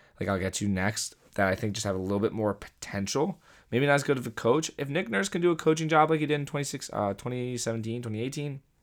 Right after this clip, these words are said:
um, I think this team actually is a dark horse to make the playoffs. But I don't think Dragic will be there, and I wouldn't be shocked if Fred VanVleet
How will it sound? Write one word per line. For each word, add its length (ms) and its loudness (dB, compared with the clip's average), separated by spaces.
um, 160 0
I 80 2
think 160 -2
this 100 -2
team 160 -4
actually 260 0
is 60 2
a 40 -2
dark 320 2
horse 320 -2
to 120 -6
make 380 -2
the 100 -12
playoffs. 640 6
But 100 2
I 40 8
don't 120 6
think 180 -2
Dragic 560 4
will 120 -6
be 260 0
there, 320 4
and 140 -4
I 100 0
wouldn't 240 -2
be 100 -4
shocked 540 0
if 140 -2
Fred 260 2
VanVleet 600 -2